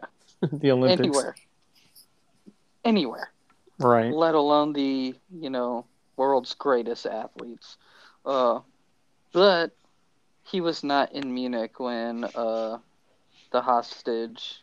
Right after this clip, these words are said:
Speaker 1: When Eric Bana
Speaker 2: uh,
Speaker 1: was there?
Speaker 2: <laughs> Yeah, exactly. Also, we could talk about that.
Speaker 1: Oh, I
Speaker 2: Apparently,
Speaker 1: guess he
Speaker 2: that
Speaker 1: wasn't there
Speaker 2: is,
Speaker 1: either. <laughs> But
Speaker 2: that's a, that is a false look at
Speaker 1: <clears throat>
Speaker 2: how they went after those guys. Uh,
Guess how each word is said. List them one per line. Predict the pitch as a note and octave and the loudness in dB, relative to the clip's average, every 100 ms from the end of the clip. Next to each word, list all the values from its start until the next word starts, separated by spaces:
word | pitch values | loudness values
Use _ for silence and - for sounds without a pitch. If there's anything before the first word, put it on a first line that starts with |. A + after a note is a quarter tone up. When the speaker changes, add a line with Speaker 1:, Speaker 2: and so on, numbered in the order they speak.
| - - | -12 -2
Speaker 1:
When | C3 B2+ | 0 2
Eric | C3 C3 - | 4 2 4
Bana | C3 C3 | 4 4
Speaker 2:
uh, | C3+ | 4
Speaker 1:
was | A#2+ | 2
there? | C#3 C3+ _ | 2 0 _
Speaker 2:
<laughs> | _ _ _ _ - | _ _ _ _ -10
Yeah, | - - D4 - - - - - - - | -4 0 0 2 -2 -2 -10 -14 -16 -12
exactly. | D#3 C#3+ D3+ C#3 C#3 | -6 2 2 2 -2
Also, | D#3 E3+ - D3+ C3+ | 4 4 4 2 2
we | C#3 | 0
could | D3 - | -6 -4
talk | C3+ | -4
about | C3+ A#2+ - | -2 -2 0
that. | C#3+ C3+ | 2 2
Speaker 1:
Oh, | A2+ | -2
I | |
Speaker 2:
Apparently, | - D#3+ C3+ D3 | -4 2 6 6
Speaker 1:
guess | C#3+ | 4
he | C#3+ | 4
Speaker 2:
that | C3 | 2
Speaker 1:
wasn't | A#2+ C#3+ | 2 2
there | B2+ B2 | 0 0
Speaker 2:
is, | B2+ | -2
Speaker 1:
either. | C3 C#3+ - | -4 -8 -2
<laughs> | A#3+ G#3 D#3+ | 0 0 -2
But | B2 D3+ | -4 -2
Speaker 2:
that's | D3 - | -2 2
a, | D3+ C3+ C3 C3 C3+ | 4 4 2 0 -2
that | C#3+ D3+ | 0 2
is | D#3 C#3 | 2 0
a | B2 | -4
false | - - - C3+ B2+ C#3 - - - | -4 -12 0 4 4 2 -4 -16 -10
look | C3 C3 B2+ C3 C3+ - - _ _ _ _ - | -6 -4 2 2 2 -6 -20 _ _ _ _ -10
at | C3+ C3 B2+ - - - | -2 0 0 -2 -14 -18
Speaker 1:
<clears throat> | - - | -6 2
Speaker 2:
how | G3 F3 C#3 C3 | 6 8 8 4
they | C#3 C3 | 2 -2
went | B2+ B2 | -2 -4
after | B2 B2 A#2 | -4 -2 -4
those | A2+ A2+ - | -4 -6 -8
guys. | A2+ A2 A2+ A#2+ - _ _ - _ _ _ _ _ _ - | -10 -8 -10 -12 -16 _ _ -20 _ _ _ _ _ _ -8
Uh, | B2+ A#2+ A2+ | -2 0 0